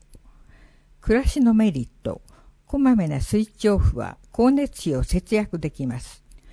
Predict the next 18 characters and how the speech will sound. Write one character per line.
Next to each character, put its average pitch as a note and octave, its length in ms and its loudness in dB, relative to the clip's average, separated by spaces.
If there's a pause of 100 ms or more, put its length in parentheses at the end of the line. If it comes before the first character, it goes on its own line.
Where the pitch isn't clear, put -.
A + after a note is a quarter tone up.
(580)
こ - 80 -4
ま B3 160 4
め E3 160 0
に B2 180 -10 (120)
電 A#3 200 2
気 - 120 -20
製 C4+ 260 -2
品 D3+ 280 -4
の B2+ 120 -4
プ F#3 160 2
ラ G#3 160 2
グ G3 160 -2
を F#3+ 80 0
抜 E3 160 -2
く - 100 -20
こ E3+ 160 -6
と C#3 160 -6
は、 B2+ 160 -8